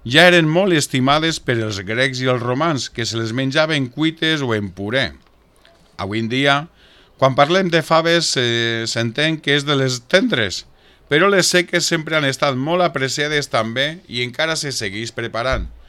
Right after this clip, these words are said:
sobretot a València i a les Illes Balears. Les faves seques no tenen res a veure amb les tendres, són una altra cosa, molt diferent.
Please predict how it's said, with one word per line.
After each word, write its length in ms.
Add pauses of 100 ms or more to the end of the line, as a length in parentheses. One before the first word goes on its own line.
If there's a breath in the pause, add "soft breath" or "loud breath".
(160 soft breath)
sobretot 540
a 80
València 560
i 100
a 80
les 200
Illes 300
Balears. 540 (800 loud breath)
Les 240
faves 300
seques 380
no 200
tenen 300
res 240
a 80
veure 360
amb 200
les 180
tendres, 520 (120)
són 400
una 80
altra 260
cosa, 360
molt 320
diferent. 500